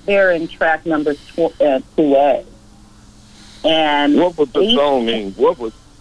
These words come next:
Speaker 2: what was the zoning when Friendship West built their church?
Speaker 1: I could, can't tell you what it was before.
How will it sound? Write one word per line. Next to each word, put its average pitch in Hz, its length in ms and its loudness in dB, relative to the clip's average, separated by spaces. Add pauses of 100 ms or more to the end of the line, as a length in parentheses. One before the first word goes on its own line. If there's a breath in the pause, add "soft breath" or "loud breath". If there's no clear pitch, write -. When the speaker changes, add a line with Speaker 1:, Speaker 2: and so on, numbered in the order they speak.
(280)
Speaker 2:
what 156 160 0
was 151 160 -6
the 120 140 -8
zoning 127 600 0
when 101 200 -2
Friendship 107 500 -4
West 98 400 0
built - 280 0
their 90 140 0
church? - 540 -4 (1120)
Speaker 1:
I 202 120 -2
could, 214 200 -2 (220)
can't 220 300 -2
tell 214 160 0
you 196 180 -2
what 180 180 2
it 151 160 -4
was 165 300 2 (160)
before. 208 840 0